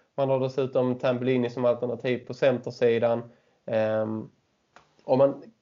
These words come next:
man kan, liksom, tillåta sig själv att inte panikvarva, utan sitta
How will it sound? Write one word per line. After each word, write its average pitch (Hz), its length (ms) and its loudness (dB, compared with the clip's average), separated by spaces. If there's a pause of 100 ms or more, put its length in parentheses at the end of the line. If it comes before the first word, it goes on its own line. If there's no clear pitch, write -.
(120)
man 143 240 2 (220)
kan, 147 240 4
liksom, 131 520 -2
tillåta 147 560 0
sig 123 100 -8
själv 127 380 0
att 123 120 2
inte 139 320 -4
panikvarva, 117 800 -2
utan 113 260 -4
sitta 117 520 -4